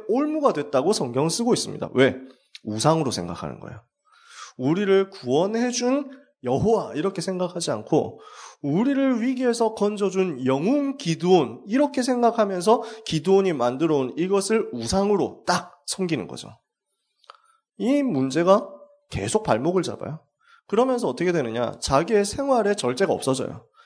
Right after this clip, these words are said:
이러니까 많은 부인을 얻습니다. 그 시대 통념상 그렇게 할 수도 있는데, 그러나 영적으로 뭔가 희미해졌다는 것을 감출 수가 없어요.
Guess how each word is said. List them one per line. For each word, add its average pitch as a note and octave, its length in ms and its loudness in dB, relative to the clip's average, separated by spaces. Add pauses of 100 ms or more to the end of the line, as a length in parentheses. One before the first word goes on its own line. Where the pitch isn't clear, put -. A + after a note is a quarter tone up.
(140)
이러니까 G#3+ 440 2
많은 C3 400 0
부인을 G3 400 0
얻습니다. B2+ 600 -4 (560)
그 E3+ 120 -2
시대 B3 300 2
통념상 A3+ 720 -2
그렇게 E3+ 280 -2
할 G#3+ 120 2
수도 G3 180 -4
있는데, A#2+ 540 0 (640)
그러나 G#3 480 0
영적으로 G#3+ 480 0
뭔가 A#2+ 260 0
희미해졌다는 C4 880 0
것을 F#3+ 280 0
감출 - 320 -4
수가 A#3+ 180 -4
없어요. - 320 -10